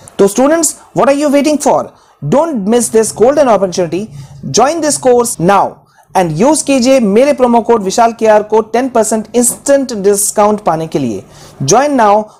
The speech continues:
For more details, go to the link in description।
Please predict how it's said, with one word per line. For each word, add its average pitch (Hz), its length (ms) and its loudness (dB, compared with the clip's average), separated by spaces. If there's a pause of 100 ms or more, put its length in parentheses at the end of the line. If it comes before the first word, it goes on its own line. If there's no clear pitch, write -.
(140)
For 202 100 2
more 220 180 2
details, 240 420 0 (360)
go 285 120 4
to 311 120 -6
the 285 100 2
link 196 240 -4 (180)
in 196 240 -4
description। 214 520 -4